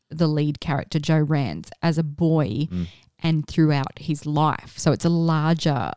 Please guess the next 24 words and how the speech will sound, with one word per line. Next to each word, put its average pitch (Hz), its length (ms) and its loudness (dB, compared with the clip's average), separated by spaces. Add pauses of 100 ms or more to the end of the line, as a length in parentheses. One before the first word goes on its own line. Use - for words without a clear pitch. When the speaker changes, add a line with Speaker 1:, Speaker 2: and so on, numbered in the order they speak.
(160)
Speaker 1:
time 151 380 0
frame - 340 -8
Speaker 2:
Ah. 113 340 -4
Speaker 1:
covered 151 280 2
in 151 140 2
the 143 80 0
book. 135 300 -2 (320)
But 151 120 0
this 180 160 4
film 165 440 2
chooses 147 340 4
to - 80 0
focus 151 400 0
on 151 200 0
just 151 180 -2
one 156 500 0
year 160 340 4
in 147 80 0
the 147 80 0
life 143 300 0
of 147 120 -4
this 143 160 -6
rowing 165 380 2
team - 420 -8